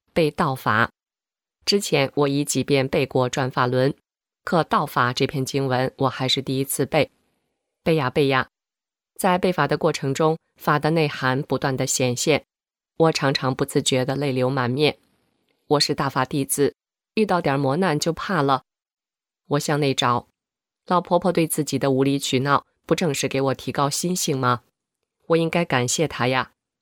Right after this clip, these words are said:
我找到自己有安逸心、怕心。修炼这么多年，由于怕心，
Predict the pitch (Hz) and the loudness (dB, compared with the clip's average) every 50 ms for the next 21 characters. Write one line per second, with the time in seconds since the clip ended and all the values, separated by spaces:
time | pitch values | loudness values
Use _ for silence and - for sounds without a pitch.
0 | _ _ _ _ _ _ _ _ _ _ _ - - 190 185 185 156 151 170 156 | _ _ _ _ _ _ _ _ _ _ _ -2 -2 0 2 2 0 2 0 0
1 | 151 - 165 151 - 151 143 139 127 127 - 156 151 156 151 139 127 120 - - | 0 0 -4 -4 -2 0 2 2 2 2 2 0 0 2 2 0 0 0 0 0
2 | 151 151 156 - _ _ _ - - - 165 127 123 - - - 143 147 - _ | 0 0 0 -2 _ _ _ -12 -6 -2 -2 -2 0 0 0 2 0 0 0 _
3 | _ _ _ _ _ _ _ _ _ _ _ _ _ - - - 202 196 190 185 | _ _ _ _ _ _ _ _ _ _ _ _ _ -8 -4 0 0 2 2 0
4 | 165 - 185 147 131 135 147 139 139 135 127 123 127 135 _ _ _ _ - 156 | 0 0 0 0 0 2 2 2 2 2 2 2 0 -2 _ _ _ _ -2 0
5 | 165 165 170 - - 165 139 127 131 - - 170 180 196 | 0 0 0 -4 -2 -2 -2 0 0 0 0 0 0 0